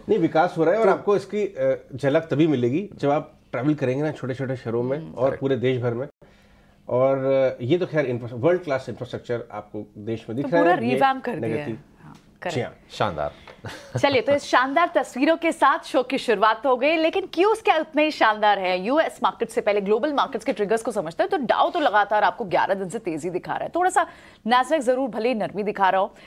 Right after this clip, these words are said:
Speaker 3: लेकिन, अ, डाउ ग्यारह दिन हो गए हैं और एक longest
Speaker 1: आप
Speaker 3: स्ट्रीक भी है।
Speaker 1: परेशान इस बात से या खुश हैं? ये
Speaker 3: नहीं, मैं तो
Speaker 1: बताइए
Speaker 3: इस बात से
Speaker 1: पहले।
Speaker 3: खुश हूँ
Speaker 1: आपके
Speaker 3: कि
Speaker 1: tone से मैं समझ नहीं पाया कि आप परेशान हैं इस बात से या खुश हैं।
Speaker 3: <laughs>
Speaker 1: ग्यारह दिन हो गए, मतलब?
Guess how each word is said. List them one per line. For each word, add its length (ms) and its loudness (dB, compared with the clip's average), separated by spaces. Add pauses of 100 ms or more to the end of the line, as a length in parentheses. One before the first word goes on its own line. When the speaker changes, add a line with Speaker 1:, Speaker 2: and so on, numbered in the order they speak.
(140)
Speaker 3:
लेकिन, 280 2
अ, 340 4
डाउ 260 0
ग्यारह 340 2
दिन 160 -4
हो 100 0
गए 180 0
हैं 120 -6
और 380 -2
एक 220 -2
longest 540 0
Speaker 1:
आप 60 4
Speaker 3:
स्ट्रीक 160 4
भी 40 4
है। 60 2
Speaker 1:
परेशान 280 2
इस 80 2
बात 220 0
से 60 2
या 60 4
खुश 260 -2
हैं? 100 2
ये 60 -2
Speaker 3:
नहीं, 140 4
मैं 120 2
तो 60 2
Speaker 1:
बताइए 120 6
Speaker 3:
इस 60 4
बात 100 2
से 60 4
Speaker 1:
पहले। 120 2
Speaker 3:
खुश 300 2
हूँ 80 6
Speaker 1:
आपके 200 2
Speaker 3:
कि 80 -2
Speaker 1:
tone 180 2
से 100 -2
मैं 80 2
समझ 280 2
नहीं 180 2
पाया 160 4
कि 120 0
आप 120 2
परेशान 480 2
हैं 60 2
इस 60 2
बात 120 4
से 180 4
या 60 2
खुश 280 2
हैं। 240 0
Speaker 3:
<laughs> 100 -8
Speaker 1:
ग्यारह 260 2
दिन 180 4
हो 140 4
गए, 140 4
मतलब? 360 0